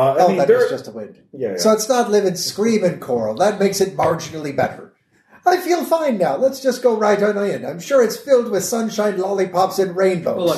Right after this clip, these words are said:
Speaker 3: look, if this, if this demon had the power to affect an apocalypse, there'd be more activity here.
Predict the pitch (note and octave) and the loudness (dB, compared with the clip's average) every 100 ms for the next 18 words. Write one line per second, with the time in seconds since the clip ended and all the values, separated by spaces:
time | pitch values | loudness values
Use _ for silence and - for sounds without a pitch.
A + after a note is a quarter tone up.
0 | - - F3+ A#3 C#4 - - - - - | -4 -6 -4 0 0 0 -6 -12 -16 -18
1 | _ _ _ - F#3+ D4 - A3 G3+ E3+ | _ _ _ -4 0 0 0 0 0 0
2 | D3+ D#3 D3 C3 - E3 D#3 B2+ G#2+ G#2 | -2 -6 -8 -12 -6 -2 -2 -2 -6 -10
3 | - B2+ A2 G2 - - - - - - | -8 -6 -6 -8 -14 -20 -20 -20 -12 -12
4 | - - D#3+ D#3+ - G3+ F#3+ E3 C3+ - | -12 -6 -6 -6 -4 -4 -4 -8 -8 -12
5 | - F3 - C#3 B2+ - - - - _ | -6 -6 -4 -2 -2 -2 -10 -12 -16 _
6 | _ _ - D#3 E3 G3 F3+ D#3+ D3 C#3+ | _ _ -2 -2 0 -2 0 0 0 0
7 | - C3+ A2 F#2+ F#2 F2 - | -4 -10 -10 -16 -18 -20 -20